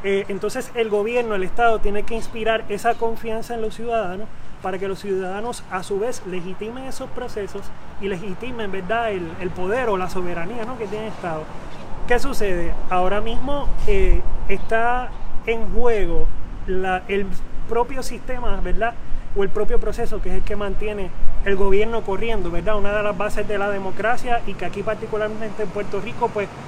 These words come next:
las elecciones son sinónimo, ¿no?, de democracia, de ir a participar. Este, entonces, eh, sabemos que últimamente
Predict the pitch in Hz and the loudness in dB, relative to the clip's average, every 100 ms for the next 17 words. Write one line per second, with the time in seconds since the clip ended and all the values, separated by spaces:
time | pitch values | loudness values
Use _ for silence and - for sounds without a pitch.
0 | - 196 202 196 - 214 226 233 214 202 | -8 -2 0 -2 -2 -2 -2 -6 -6 -6
1 | 226 220 202 196 226 214 196 190 180 208 | -6 -6 -6 -4 -2 -2 0 -2 -2 -2
2 | 214 - 190 185 196 202 202 214 202 196 | -4 -4 -8 -6 -4 -4 -6 -8 -10 -8
3 | 202 208 - - - - - 190 202 190 | -6 -6 -6 -10 -8 -6 -6 -4 -4 -6
4 | - 202 190 208 202 262 - - - - | -6 -8 -4 -6 -4 -6 -6 -10 -12 -10
5 | - - 220 202 180 - - 214 220 233 | -8 -2 0 0 -2 -6 -6 0 2 0
6 | 240 262 240 254 247 240 247 233 233 240 | -2 -6 -4 -6 -6 -8 -6 -6 -6 -10
7 | 233 185 | -10 -12